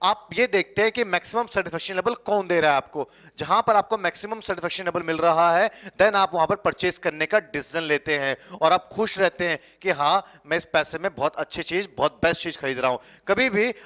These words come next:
आपने अपनी लाइफ में कोई एक सिंगल कमोडिटी भी परचेज करा है, तो परचेज करते टाइम पर ये आपके अंदर एक कॉन्फिडेंस होता है, ये श्योरिटी होती है कि आप अपने गिवन इनकम में जो इस पैसे में खरीद रहे हो, इससे बेस्ट, इसके आसपास कोई चीज नहीं थी,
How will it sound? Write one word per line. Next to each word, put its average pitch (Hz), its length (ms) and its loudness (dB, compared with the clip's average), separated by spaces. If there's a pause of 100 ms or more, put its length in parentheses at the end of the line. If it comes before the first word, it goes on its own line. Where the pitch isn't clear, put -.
आपने 185 320 0
अपनी 220 300 0
लाइफ 180 240 2 (100)
में 220 120 -2
कोई 226 180 4
एक 226 80 -2
सिंगल 220 320 0
कमोडिटी 196 360 0
भी 190 80 -2
परचेज 185 380 -4
करा 170 240 4
है, 190 180 2 (240)
तो 202 60 2
परचेज 214 440 0
करते 196 280 -2
टाइम 156 240 0
पर 208 260 2 (220)
ये 151 200 2
आपके 180 440 2
अंदर 175 220 2
एक 196 120 -6
कॉन्फिडेंस 180 540 -2
होता 185 200 0
है, 185 80 0
ये 190 100 -2
श्योरिटी 170 400 0
होती 190 260 2
है 202 160 0 (260)
कि 208 80 0
आप 185 380 2
अपने 175 340 0 (120)
गिवन 175 220 2
इनकम 170 380 -2
में 180 260 -4 (260)
जो 185 80 0
इस 190 220 0
पैसे 175 220 0
में 202 120 -10
खरीद 190 260 0
रहे 180 120 2
हो, 208 220 0 (180)
इससे 220 260 0
बेस्ट, 175 500 0 (180)
इसके 170 240 -4
आसपास 185 400 2
कोई 196 140 -4
चीज 190 260 -4
नहीं 170 140 -4
थी, 196 260 -2